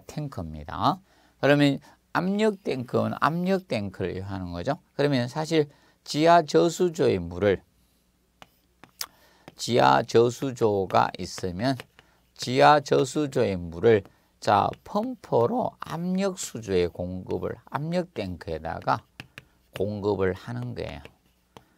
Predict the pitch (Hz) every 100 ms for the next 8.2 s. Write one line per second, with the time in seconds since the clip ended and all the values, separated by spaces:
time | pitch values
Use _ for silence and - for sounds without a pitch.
0 | - - 127 156 165 - 104 - 95 92
1 | 95 92 98 92 87 90 90 87 98 120
2 | 151 156 _ _ - - 180 175 190 190
3 | 143 101 - 90 85 85 85 110 113 -
4 | 92 - 78 71 - 127 151 160 - _
5 | - - - 151 151 160 156 98 82 78
6 | 98 233 _ _ - - - _ _ -
7 | - 98 95 104 - - - - - -
8 | 92 90